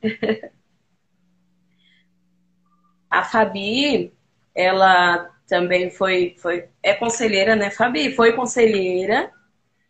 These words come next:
Ela é uma atriz circense, arte educadora e ativista cultural. Sem falar da capoeira, né, Fabi?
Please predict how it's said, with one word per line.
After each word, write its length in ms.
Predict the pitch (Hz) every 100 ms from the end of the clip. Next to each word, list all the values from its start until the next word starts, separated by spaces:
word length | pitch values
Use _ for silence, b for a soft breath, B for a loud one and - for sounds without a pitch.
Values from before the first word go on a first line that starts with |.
| _ -
Ela 200 | 202 208
é 100 | 208
uma 240 | 214 226
atriz 380 | 233 233 220 226
circense, 840 | 226 208 - 190 175 175 202 247
arte 300 | 233 240 -
educadora 1040 | 302 247 247 233 190 175 175 180 190 240 -
e 140 | 233 226
ativista 540 | 220 220 208 208 220
cultural. 600 | 220 226 294 277 185 - B
Sem 220 | - 202 196
falar 220 | 202 196
da 100 | 247
capoeira, 580 | - - 226 220 190 196
né, 140 | 226
Fabi? 600 | 226 247 269 247 156